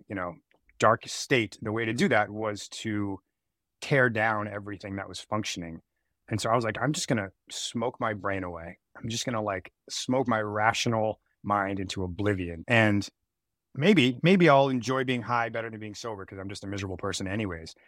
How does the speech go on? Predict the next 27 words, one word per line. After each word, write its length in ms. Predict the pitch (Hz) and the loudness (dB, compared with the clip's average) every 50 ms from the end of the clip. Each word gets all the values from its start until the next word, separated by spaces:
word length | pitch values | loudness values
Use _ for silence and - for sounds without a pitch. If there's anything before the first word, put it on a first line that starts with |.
| _ _ - | _ _ -6
And 80 | 120 | -2
so 140 | 113 - 143 | 2 2 2
for 320 | 120 127 135 151 143 139 127 135 | 4 6 6 8 8 6 6 2
the 80 | 139 | 4
better 200 | 131 147 185 190 | 6 6 6 6
part 220 | - - 185 160 156 | 4 4 0 0 0
of 60 | 151 | -2
a 80 | 147 120 | -6 -8
year 320 | 131 131 127 131 120 107 | -6 -4 -2 -2 -2 -4
in 60 | 110 | -6
college, 360 | 110 - 117 110 107 101 101 | -4 -4 -2 -2 -2 -4 -6
I 140 | 107 107 110 | -6 -6 -6
was 160 | 110 110 107 | -6 -8 -8
stoned 440 | - - - - 113 104 101 101 95 | -10 -10 -8 -8 -8 -8 -8 -10 -12
most 540 | 101 101 101 104 107 107 95 - - 107 _ | -12 -10 -8 -6 -6 -6 -8 -10 -14 -16 _
days. 500 | - 101 95 90 87 85 82 - - - - _ _ _ _ _ _ _ _ _ _ _ _ _ _ | -10 -8 -8 -8 -10 -12 -14 -14 -16 -16 -18 _ _ _ _ _ _ _ _ _ _ _ _ _ _
And 520 | 107 104 101 98 95 95 95 92 90 - - - | 0 2 2 4 2 2 0 -2 -4 -8 -6 -2
I 460 | - 110 104 98 101 98 95 95 92 - _ _ _ _ _ _ _ | 0 2 2 2 2 0 -2 -4 -6 -10 _ _ _ _ _ _ _
made 160 | - 131 123 113 | -4 -2 -2 -2
a 40 | |
pact 360 | - - - 120 113 107 - - | -2 2 6 6 6 6 4 -2
that 100 | 117 104 | -6 -6
I 60 | 101 | -4
would 100 | 101 104 | -4 -2
never 220 | 107 107 98 107 | -2 -2 -2 -4
go 160 | 104 104 101 | -4 -4 -4
to 200 | 101 98 98 95 | -4 -4 -4 -6